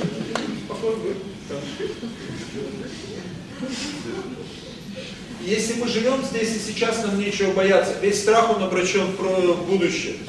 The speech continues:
Это, это главное правило. И это самое опасное правило. Духовные люди многие, они пронизаны страхом за будущее. И, а, приходит, что такое? Я в Бога верю, Харе Кришна, там. «Э, а чё вы там в церковь ходите? Зачем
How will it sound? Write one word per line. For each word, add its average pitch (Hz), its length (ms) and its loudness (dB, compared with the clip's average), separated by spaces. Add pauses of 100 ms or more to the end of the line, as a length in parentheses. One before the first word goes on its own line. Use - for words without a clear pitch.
(320)
Это, 160 180 6
это 196 320 6
главное 185 460 6
правило. 170 420 8 (320)
И 180 60 6
это 196 200 8
самое 226 440 6
опасное 214 520 6
правило. 190 520 8
Духовные 226 540 6
люди 247 280 4
многие, 175 580 2
они 165 160 -4
пронизаны 165 560 0
страхом 135 540 2
за 123 80 -4
будущее. - 400 -6 (840)
И, 147 40 -4
а, 147 440 8
приходит, 156 380 4
что 147 220 2
такое? 143 460 4 (760)
Я 131 140 -6
в - 160 -8
Бога 147 320 6
верю, 139 280 4
Харе 131 160 -2 (100)
Кришна, - 440 -6
там. 87 100 -10 (680)
«Э, 143 320 -2
а - 100 -2
чё 226 180 2
вы 175 100 2
там 147 200 0
в - 80 -6
церковь 165 360 -2
ходите? 135 220 -2
Зачем 202 320 -4